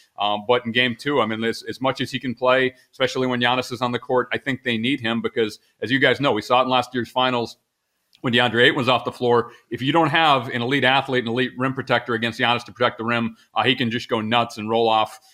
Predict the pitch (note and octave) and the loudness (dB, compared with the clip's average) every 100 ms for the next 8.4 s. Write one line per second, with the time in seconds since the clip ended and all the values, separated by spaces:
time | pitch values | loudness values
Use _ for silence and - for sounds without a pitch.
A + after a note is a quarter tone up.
0 | _ A2 G#2 A#2 A#2+ A2+ A2+ A#2+ A#2 A2 | _ -6 -2 2 2 2 0 0 -2 -6
1 | B2 A2+ - A2 G#2 A2 A2+ A2+ G#2 B2 | -8 -8 -6 -4 0 2 2 2 -2 -2
2 | B2 A#2 G#2+ A#2 C3 D3+ - G#2 - _ | 0 0 0 0 0 -4 -2 -2 -2 _
3 | - G2+ G2+ B2 - A2+ B2 A#2+ B2 A#2+ | -2 0 4 2 2 -2 -2 -4 -2 2
4 | B2 - C3 A#2+ A2+ G#2+ - C#3 E3+ E3 | 0 0 -4 -4 -4 -6 -2 0 0 0
5 | D#3+ E3+ - D3+ E3 D#3 - - A#2 B2 | -2 -4 -6 -2 -2 -2 -8 -4 0 2
6 | C3 B2 B2+ B2 A2+ B2 A#2+ A2+ A2+ A#2+ | 2 2 0 0 0 0 -2 -6 -4 0
7 | B2 A2+ A#2 A2+ G2 - _ - B2 A2 | 0 0 -2 -2 -4 -14 _ -2 -2 0
8 | G#2+ G2 A2 | -4 -2 -2